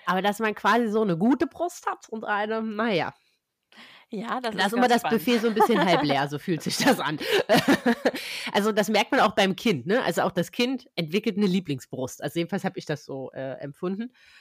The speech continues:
Speaker 1: Und, äh, 'ne Freundin von mir auch, die hat gesagt: "Ja, ja, der hat schon, äh, seine Lieblingsseite." Ähm, kann man dann halt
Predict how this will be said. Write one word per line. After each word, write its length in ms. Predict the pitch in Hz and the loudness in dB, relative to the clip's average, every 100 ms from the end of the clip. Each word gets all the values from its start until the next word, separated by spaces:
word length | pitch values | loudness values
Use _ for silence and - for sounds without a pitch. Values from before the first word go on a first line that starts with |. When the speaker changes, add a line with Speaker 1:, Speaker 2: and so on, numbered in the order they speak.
| - - | -20 -16
Speaker 1:
Und, 500 | 190 185 180 170 170 - | -10 -6 -6 -8 -12 -12
äh, 260 | 165 160 | -10 -8
'ne 180 | 156 160 | -10 -12
Freundin 320 | 156 180 202 | -8 -2 -2
von 200 | 208 196 | -2 -2
mir 160 | 180 117 | -2 0
auch, 120 | 190 | 0
die 80 | 226 | -2
hat 60 | 202 | -6
gesagt: 220 | 180 185 | -6 -4
"Ja, 60 | 180 | -2
ja, 160 | 180 | -2
der 80 | 180 | -4
hat 140 | 180 | -8
schon, 180 | - 190 | -10 -8
äh, 160 | 185 185 | -6 -4
seine 260 | 190 185 | -2 -2
Lieblingsseite." 720 | 175 214 160 160 156 156 226 262 - - - _ | -4 -6 -8 -6 0 0 -2 -8 -14 -20 -20 _
Ähm, 420 | 185 190 185 170 - _ _ _ _ _ _ _ _ _ _ _ - | -6 -4 -4 -8 -12 _ _ _ _ _ _ _ _ _ _ _ -14
kann 180 | 185 180 | -10 -6
man 200 | 196 262 | -4 -2
dann 320 | 233 220 220 185 | -2 -4 -6 -4
halt 380 | 202 202 - | -4 -4 -8